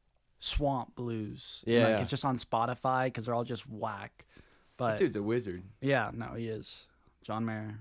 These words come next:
Speaker 1: is a wizard.
Speaker 2: Um, you, so have I told you about that band, The Scoundrels?
Speaker 1: No,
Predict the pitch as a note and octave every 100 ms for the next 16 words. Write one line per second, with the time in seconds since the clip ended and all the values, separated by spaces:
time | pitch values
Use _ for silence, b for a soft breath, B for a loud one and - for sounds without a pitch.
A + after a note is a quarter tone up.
0 | A2+ - - - - - B2+ A#2 _ _
1 | _ _ _ _ _ _ _ _ - A2+
2 | A2+ G#2+ G2+ G2+ A2+ - C3 B2 C#3 D#3
3 | D3 E3 D#3+ B2 A2 B2+ A2 - G#2 G2+
4 | A#2+ B2+ C#3+ - - _ A#2 A2+ G#2